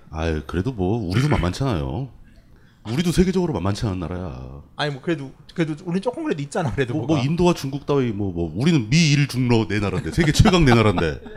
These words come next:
Speaker 2: <laughs> 그래가지고 이번에 기름이 십오 일 만에 공급이 됐는데 그건 사무엘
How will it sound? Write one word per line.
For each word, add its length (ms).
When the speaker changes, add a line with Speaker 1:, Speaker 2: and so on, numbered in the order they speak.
Speaker 2:
<laughs> 560
그래가지고 760
이번에 1000
기름이 520
십오 320
일 60
만에 220
공급이 320
됐는데 300
그건 100
사무엘 800